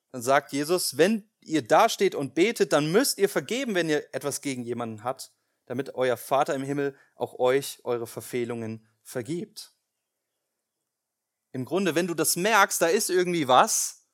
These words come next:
ich hab da noch einen Konflikt, dann sagt Jesus, „Dann vergib mit meiner Hilfe.“ Und das heißt nicht, dass alles ausgeräumt sein muss, dass alles verheilt ist, sowas braucht immer Zeit.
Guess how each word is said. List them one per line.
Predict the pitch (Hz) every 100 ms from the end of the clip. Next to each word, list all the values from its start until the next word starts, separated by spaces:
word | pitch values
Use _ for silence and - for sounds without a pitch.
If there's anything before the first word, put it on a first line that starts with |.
| _ _ _ _
ich | -
hab | 185 -
da | 208
noch | 170
einen | 160
Konflikt, | 143 147 - 165 - - 147
dann | 135
sagt | 151 -
Jesus, | 160 143
„Dann | - 131
vergib | 135 120 180 - _ _ _ _ _ _ _ _ _ _ _ _ _ _ _ _ -
mit | 120
meiner | 131 135
Hilfe.“ | 123 135 135 - 98 _ _ _ _ _ _ _ _ _ _ _ _ _ _ _ _ _
Und | 120
das | 113
heißt | 135 -
nicht, | 170 202 -
dass | 131
alles | - 147 147 -
ausgeräumt | 127 139 - 120 123 127
sein | 120 110
muss, | 117 117
dass | 110 -
alles | 127 139 135 -
verheilt | - 113 131 135 147
ist, | 127 135
sowas | - 113 113
braucht | - 120 -
immer | 170 180
Zeit. | - 117 113 -